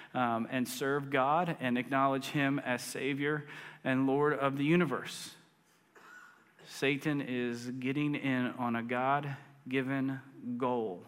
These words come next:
and trying to help him accomplish it in a not God-given way. So I think the,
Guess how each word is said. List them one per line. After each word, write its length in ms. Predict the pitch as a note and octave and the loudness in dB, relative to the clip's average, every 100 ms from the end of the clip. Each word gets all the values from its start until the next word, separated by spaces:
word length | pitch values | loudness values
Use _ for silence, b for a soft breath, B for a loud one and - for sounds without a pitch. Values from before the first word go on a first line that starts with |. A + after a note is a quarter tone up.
| - _ _ b b b b b - - - - - | -20 _ _ b b b b b -20 -20 -20 -16 -4
and 120 | A#2+ | -4
trying 520 | A2 C3+ B2+ C3+ C3+ | 0 2 2 2 0
to 120 | C3 | -2
help 320 | A#2+ C3 A#2 - | -4 -2 -2 -2
him 240 | C3+ A#2+ | -2 -2
accomplish 680 | A#2+ A#2 C3 B2 B2 A2 - | -2 -4 0 0 -2 -10 -6
it 160 | G#2+ - - | -6 -8 -14
in 140 | - A2+ | -8 -2
a 80 | A2+ | 0
not 540 | A#2+ A#2+ A2+ - - | 2 2 0 -4 -8
God-given 720 | A#2+ A2 G#2+ G#2+ G#2+ A2 G#2+ | -4 -4 -4 -4 -2 -2 -4
way. 380 | G#2+ A2 F#2+ G2+ G#2+ - B B B B B B B B | -4 -4 -4 -8 -16 -20 B B B B B B B B
So 140 | - | 4
I 60 | D3 | 6
think 440 | F#3 F3+ D#3 - | 6 6 4 -2
the, 400 | D3 C#3+ C3+ C3+ | 4 6 6 4